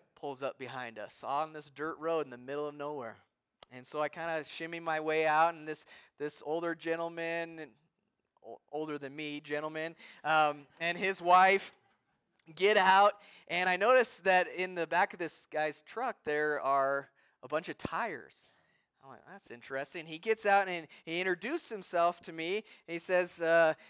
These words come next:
uh, "Hi, I am a traveling tire repairman.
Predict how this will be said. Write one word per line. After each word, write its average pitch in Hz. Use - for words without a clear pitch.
uh, 147
"Hi, 208
I 196
am 226
a 175
traveling 226
tire 208
repairman. 165